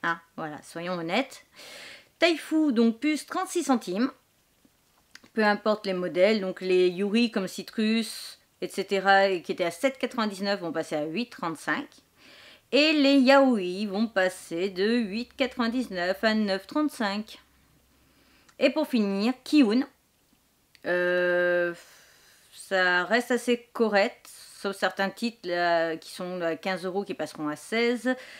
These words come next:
Les, ceux qui étaient à dix-sept passent à dix-huit. Mais après, euh, ça reste à peu près correct parce que, par exemple, les K N quinze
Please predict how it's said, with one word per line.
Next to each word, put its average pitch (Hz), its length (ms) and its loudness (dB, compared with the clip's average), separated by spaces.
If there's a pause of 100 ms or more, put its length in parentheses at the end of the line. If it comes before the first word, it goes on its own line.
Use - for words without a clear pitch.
(180)
Les, 208 200 -2
ceux - 800 -10
qui 220 100 -8
étaient 208 140 -4
à 190 40 -2
dix-sept 190 300 -10
passent 170 180 -8
à 160 60 -6
dix-huit. 180 640 -6 (460)
Mais 185 100 -2
après, 214 500 4
euh, 190 160 2
ça 175 240 -2
reste 190 320 -2
à 185 100 0
peu 180 160 -8
près 185 160 -4
correct 196 380 0
parce 180 120 -4
que, 175 300 -4
par 165 140 2
exemple, 180 320 -4
les 175 640 -2
K - 80 -4 (480)
N 208 380 -2 (120)
quinze 208 540 0